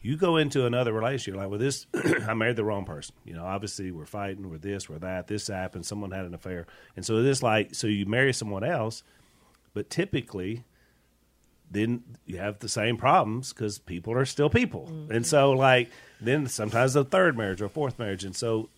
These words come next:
Speaker 1: people have to look inwardly as to how, how did this, where are we? Wh-, why is this happening? What's the atmosphere? 'Cause I always tell people,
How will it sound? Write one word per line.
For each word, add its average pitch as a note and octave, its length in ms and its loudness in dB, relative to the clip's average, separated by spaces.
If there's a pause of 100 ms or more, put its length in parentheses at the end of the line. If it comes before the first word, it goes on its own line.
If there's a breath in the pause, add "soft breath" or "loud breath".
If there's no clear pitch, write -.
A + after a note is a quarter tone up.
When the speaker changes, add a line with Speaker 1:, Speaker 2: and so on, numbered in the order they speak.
Speaker 1:
people C3+ 540 2
have B2 260 -6
to A#2+ 80 -6
look A2 260 -2
inwardly G2+ 540 -4
as F2 140 -8
to - 120 -14
how, A2+ 180 -4
how A2 220 -6
did C3 100 -8
this, A#2+ 300 -4 (520 soft breath)
where C#3+ 200 0
are C3+ 260 4
we? E2 200 -6
Wh-, D#2+ 320 -10
why G#2 260 4
is A#2 140 2
this A2+ 160 -2
happening? F#2+ 460 -4
What's G#2+ 160 -6
the G#2+ 160 -4
atmosphere? A2 500 -6
'Cause G2+ 160 -6
I B2 80 -2
always F3 240 -2
tell D3 180 -4
people, F2+ 400 -6